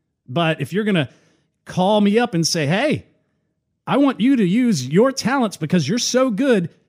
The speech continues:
to make a cake that glorifies what I'm doing." And he goes, "Hey, I don't really agree with that. You can go find another cake baker because there's plenty of 'em, and, uh, my religious beliefs don't go with that." And we're gonna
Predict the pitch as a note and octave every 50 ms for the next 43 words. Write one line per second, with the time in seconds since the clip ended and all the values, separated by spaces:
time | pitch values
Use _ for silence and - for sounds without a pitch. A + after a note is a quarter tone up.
0 | _ - - A3 A3 A3 G#3 G3 - - F#3 G#3+ A#3 A3+ G#3+ G3 - A3+ A3 G3
1 | G#3+ E3+ C#3 E3+ A3+ G#3+ G#3+ - - F#3+ F#3 F3+ F3 F3 C3+ C#3 F3 F#3+ F3 F3
2 | F3+ F3 E3+ D#3 A#3 C4 G#3 F3+ E3 D#3+ - D#3 D#3+ D#3 D#3+ D#3 D3+ C#3+ C3+ C3+
3 | - - - - C#3+ D3+ F#3 D#3 D#3 C#3+ C#3 A#2+ A#2+ D3+ F#3+ B3 B3 D3 - _
4 | _ _ _ _ - - C3 C3 D3 D3 - D#3 E3 E3 F#3 F3+ F3 D#3+ C#3+ D#3
5 | E3 D#3 D3+ C#3+ B2 D3 D#3 D3+ C#3 - C3+ B2+ C#3 D3 D#3 C#3+ D3 C#3 - D#3
6 | C#3+ C#3+ C3+ C#3 C#3+ C#3 C3 A#2 - - - D3+ C#3+ C#3 - B2+ A#2+ A2+ G2+ A2+
7 | A2+ G#2+ A2 A2+ G#2 A2 G#2+ - _ - F3 F3 D3+ C3 B2 A2 A#2 A2+ A2 A2
8 | A2 A2 G#2+ A2+ A2 A2+ B2 A#2+ C3 C#3 C#3+ C3+ C3+ C#3 D3+ C#3+ C3+ C3+ - -
9 | B2+ B2+ B2 A#2+ - - C#3 A#2+ A2+ - _ _ _ _ _ - - C#3+ C#3+ C3
10 | A#2+ A#2+ - - F#2 F2 - _ _ _ _ _ _ _ _ - F3+ A#3 E4 D#4
11 | C#4+ F#3 B2+